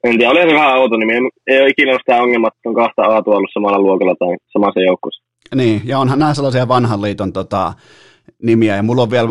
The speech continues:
Speaker 2: mua on siis paiskattu oikein huolella, että mähän on siis Esko Sulo Tapio vielä kaiken lisäksi, että tota, et siinä on niinku aikamoinen kärkiketju laitettu mulle.
Speaker 1: No joo, ei se itselläkään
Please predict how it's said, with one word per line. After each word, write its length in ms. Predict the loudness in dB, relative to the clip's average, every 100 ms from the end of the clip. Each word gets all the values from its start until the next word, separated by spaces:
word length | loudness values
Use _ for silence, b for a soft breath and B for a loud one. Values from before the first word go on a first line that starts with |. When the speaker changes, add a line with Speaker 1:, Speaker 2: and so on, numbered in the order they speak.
| 0 0
Speaker 2:
mua 120 | 2
on 100 | 2
siis 160 | -2
paiskattu 440 | -2 -4 -4 -6 -4
oikein 300 | -2 -4 -2
huolella, 280 | -2 -2 -2
että 100 | -2
mähän 220 | -2 -2
on 140 | -2
siis 160 | -4 -4
Esko 340 | -4 -6 -8
Sulo 260 | -6 -4 -2
Tapio 460 | -2 -2 -2 -4
vielä 160 | -6 -6
kaiken 320 | -4 -4 -6
lisäksi, 300 | -10 -10 -12
että 180 | -12 -12
tota, 420 | -12 -8 -6 -6 B B B B
et 140 | -12 -4
siinä 200 | -2 0
on 80 |
niinku 240 | 0 0 -2
aikamoinen 520 | -2 -2 -2 -4 -4
kärkiketju 600 | -4 -6 -6 -8 -8 -6
laitettu 380 | -6 -8 -10 -8
mulle. 360 | -6 -8 -8 -12 _ _ _ _ _ _ _ -4
Speaker 1:
No 120 | 0
joo, 200 | 2 2
ei 140 | 2 2
se 60 |
itselläkään 540 | 2 0 0 0 -2